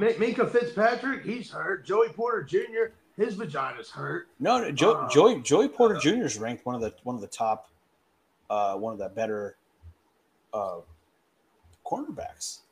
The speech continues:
Speaker 1: I don't know what, what, what, uh,
Speaker 2: They, they, they, they showed it. They showed it on the, on, on the, on T V. Um, but still,
Speaker 1: They might have ranked him in, like, in terms of Steelers cornerback. Patrick Peters-, old man Patrick Peterson,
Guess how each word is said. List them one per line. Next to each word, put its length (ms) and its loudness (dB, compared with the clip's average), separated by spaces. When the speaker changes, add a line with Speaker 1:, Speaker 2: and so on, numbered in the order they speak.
Speaker 1:
I 80 -4
don't 160 0
know 120 -2
what, 280 -4
what, 280 -6
what, 180 -8
uh, 320 -2
Speaker 2:
They, 120 -2
they, 320 0
they, 160 2
they 200 0
showed 300 -2
it. 120 -6
They 100 4
showed 260 -4
it 100 -2
on 180 -2
the, 60 -8
on, 420 -8
on 140 -10
the, 100 -10
on 180 -12
T 220 -4
V. 360 -8
Um, 400 -8
but 340 0
still, 480 0
Speaker 1:
They 100 -2
might 180 2
have 100 0
ranked 220 -2
him 140 -4
in, 100 -4
like, 280 -6
in 240 -8
terms 320 -6
of 80 -14
Steelers 400 -2
cornerback. 460 -10
Patrick 340 -2
Peters-, 300 -2
old 240 4
man 200 0
Patrick 360 -4
Peterson, 500 -2